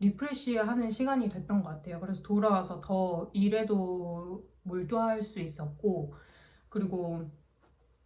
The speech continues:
어, 공부를 이제 다시 해야겠다라는 생각이 들더라고요. 이게 현실에서 한 발짝 잠깐 멀어졌다가 다시 돌아오니까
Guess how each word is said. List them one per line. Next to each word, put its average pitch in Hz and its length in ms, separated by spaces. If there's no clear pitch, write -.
어, 208 180
공부를 233 580
이제 180 160
다시 202 380
해야겠다라는 175 880
생각이 269 360
들더라고요. 180 680
이게 190 180
현실에서 302 520
한 311 160
발짝 339 280
잠깐 170 600
멀어졌다가 220 520
다시 190 160
돌아오니까 160 800